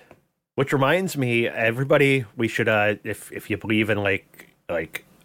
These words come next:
a god of some sort, we, we should probably be saying prayers, 'cause Nurgle is super, super old, and he's out sick this week. And I get worried about the elderly when they're sick. So everybody send out some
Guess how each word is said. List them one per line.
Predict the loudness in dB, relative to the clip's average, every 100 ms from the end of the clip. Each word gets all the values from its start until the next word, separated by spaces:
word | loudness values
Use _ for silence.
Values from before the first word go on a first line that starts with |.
| -8
a |
god | -2 0 2 2
of | 0
some | -2 -4
sort, | 0 0 2
we, | 0
we | 0
should | -2 2
probably | 2
be | 2
saying | 2 0 0
prayers, | 0 2 4 2 -2
'cause | -2 0
Nurgle | 4 4 4 0
is | 0
super, | -2 -2 -2 -2
super | -2 0 0
old, | 0 2 4 2
and | -2
he's | 0 2 2 0
out | -2 -2 -2
sick | -2 -2 -2
this | -4 -2
week. | -4 -6 -12 -16 -20 -20 -20 _ _
And | 2
I | 4
get | 4 4
worried | 4 4 2
about | 2 0 2
the | 2
elderly | 4 2 -2 -2
when | -2 -4
they're | -4
sick. | -2 -2 -2 -8
So | -4 -2 0 -2 -8 _
everybody | -6 -2 0 2 2 0 -4 -12 _ _
send | -4 -2 0
out | 0
some | -2 -4